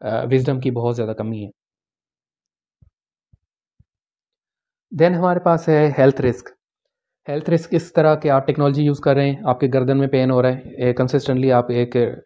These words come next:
टी-, स्क्रीन को देख रहे हैं, एक, एक अनयूजुअल से पोजीशन में, ठीक है, आपके आंखों को इफेक्ट हो रहा है, आपके बैक पेन हो रहा है, अ, इसी तरह से ये कार्पल, अ, टनल सिंड्रोम भी है, ये भी सर्च आउट कर लें, ठीक है। तो हेल्थ जो है वो हैजार्ड्स बहुत ज़्यादा हैं। आप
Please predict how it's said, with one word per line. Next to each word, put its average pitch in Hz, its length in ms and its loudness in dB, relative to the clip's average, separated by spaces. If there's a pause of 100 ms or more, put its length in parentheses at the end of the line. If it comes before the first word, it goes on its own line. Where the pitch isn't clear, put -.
टी-, 131 260 -4
स्क्रीन 131 280 -4
को 131 100 -6
देख 120 200 -2
रहे 123 160 -4
हैं, 117 120 -6
एक, 123 380 -12
एक 123 140 -6
अनयूजुअल 139 640 -2
से 131 140 -4
पोजीशन 120 460 -2
में, 127 140 -2 (420)
ठीक 123 160 -10
है, 127 80 -8 (320)
आपके 123 260 -6
आंखों 131 300 0
को 143 100 -2
इफेक्ट 131 280 -2
हो 127 80 4
रहा 127 120 2
है, 127 140 -20
आपके 120 200 0
बैक 123 260 0
पेन 131 180 2
हो 123 120 0
रहा 123 100 0
है, 123 80 -18 (460)
अ, 107 400 -12
इसी 143 160 -6
तरह 131 200 2
से 131 140 -2
ये 127 140 2
कार्पल, 131 600 0
अ, 123 180 -2
टनल 131 320 0
सिंड्रोम 123 440 -2
भी 131 100 0
है, 123 220 -4 (200)
ये 120 140 -8
भी 120 60 -6
सर्च 120 220 -4
आउट 123 160 -2
कर 123 100 0
लें, 117 120 -4 (520)
ठीक 139 100 -6
है। 156 180 -6
तो 165 220 -2 (220)
हेल्थ 165 300 2
जो 151 300 -4
है 135 260 0
वो 131 160 0
हैजार्ड्स 123 420 0
बहुत 127 140 -2
ज़्यादा 131 240 2
हैं। 127 240 -2
आप 117 300 -2